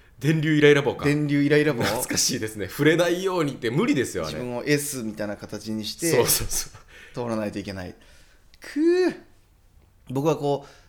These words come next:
Speaker 2: タバコ吸い終わって、
Speaker 1: うん。
Speaker 2: 椅子に座った瞬間トイレ行きたくなるとかね、あるんですよ。
Speaker 1: <laughs>
Speaker 2: うわ。
Speaker 1: まあ、それはね、
Speaker 2: うん。
Speaker 1: こいつなんなんって思われますからね。
Speaker 2: そう。ちょっ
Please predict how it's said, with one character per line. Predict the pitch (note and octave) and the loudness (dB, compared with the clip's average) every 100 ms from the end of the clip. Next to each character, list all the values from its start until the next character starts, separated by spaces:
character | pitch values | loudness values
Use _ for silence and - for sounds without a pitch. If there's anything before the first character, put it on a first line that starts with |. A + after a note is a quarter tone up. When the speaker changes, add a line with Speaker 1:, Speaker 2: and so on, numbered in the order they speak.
| - | -18
Speaker 2:
タ | D#3+ | -14
バ | F3+ | -12
コ | G3 | -10
吸 | G3 - F#3+ | -10 -8 -6
い | G3 | -4
終 | |
わ | G3 G3+ | 0 0
っ | G3 - | -2 -8
て、 | - D3 C3+ | 0 2 4
Speaker 1:
う | A2 | 2
ん。 | A2+ G2+ E2+ | -2 -6 -6
Speaker 2:
椅 | C3+ | -6
子 | C3+ - D#3 | -6 -6 -4
に | D#3 | -4
座 | D3+ - D3 D3+ | -6 -6 -2 -2
っ | D3+ - _ _ | -4 -20 _ _
た | D3+ C#3+ | -4 -4
瞬 | C#3+ D3 D3 | -6 -8 -8
間 | C#3 C#3+ C#3 | -6 -8 -4
ト | D#3 | -2
イ | C#3 | 0
レ | A2+ | -2
行 | A2 | -4
き | |
た | G#2 | -12
く | - | -10
な | G2+ | -8
る | F#2 | -8
と | - | -10
か | - | -14
ね、 | E2 G2+ - | -12 -10 -4
あ | |
る | A#2 B2+ | 0 0
ん | |
で | A#2 | 0
す | - C3 | -2 0
よ。 | A#2+ | 0
Speaker 1:
<laughs> | |
Speaker 2:
う | F#3 - - - - - A3+ F3 F#3 G3+ | 0 -4 -10 -12 -20 -14 -12 -10 -10 -10
わ。 | - - - - A#2+ - | -10 -12 -18 -18 -20 -10
Speaker 1:
ま | D3+ D3 | -2 -2
あ、 | |
そ | - F3+ | -2 -4
れ | F3+ | -4
は | F3 | -4
ね、 | F3+ C#3+ F#2+ G2 | -2 -4 -6 -8
Speaker 2:
う | |
ん。 | A#2+ G2+ E2 - _ - - | -6 -6 -10 -18 _ -20 -12
Speaker 1:
こ | D#3+ | -10
い | |
つ | C#3 | -8
な | C#3+ | -6
ん | A#3 | -6
な | C3+ | -6
ん | F2+ | -8
っ | E2+ | -6
て | A2+ | -4
思 | B2 | 0
わ | D3 | 0
れ | D3 | 0
ま | D3+ | -2
す | |
か | - | -6
ら | D#2 | -8
ね。 | |
Speaker 2:
そ | G2 A#2 G2 - - | -6 -4 -4 -8 -18
う。 | - - | -20 -16
ち | |
ょ | |
っ | - | -14